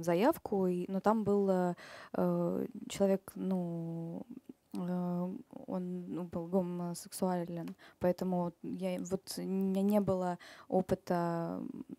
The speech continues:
там, что вдруг я снимаю мужчину, и он начинает меня воспринимать как-то по-другому. Там, я слышала о таких проблемах у, там, кстати, у, только у одной <laughs> моей однокурсницы была такая проблема, что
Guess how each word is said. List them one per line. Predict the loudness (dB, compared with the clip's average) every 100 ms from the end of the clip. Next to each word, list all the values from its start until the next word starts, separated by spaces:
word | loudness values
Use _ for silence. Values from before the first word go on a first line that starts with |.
| -16
там, | -16 -10
что | -10 -8 -6
вдруг | -4 -2 -2
я |
снимаю | -2 2 2
мужчину, | 2 0 2 2
и | 2
он | 0
начинает | -2 -2 -2 -2
меня | -4
воспринимать | -4 -2 0 2 2 -2
как-то | -10 -8
по-другому. | -6 2 4 4 0 -4 -12 -18 -18 -16
Там, | -10 -8
я | -6 0
слышала | 4 4 2 -2 -8 -10 -8
о | -4 -4 -4 -10 -10
таких | -10 -10 -10 0
проблемах | 0 2 -2 -2 -6 -8
у, | -10 -10 -12 -14
там, | -16 -16 -18 -20 -20 _ _ -18 -4
кстати, | -4 -4
у, | -8 -12 -16
только | -10 2
у |
одной | 2 2 -4 -4 -2
<laughs> | -2 -2
моей | -2 -2
однокурсницы | -2 0 0 4 2 2
была | -2
такая | 0 0
проблема, | 2 4 4 4
что | 0 -10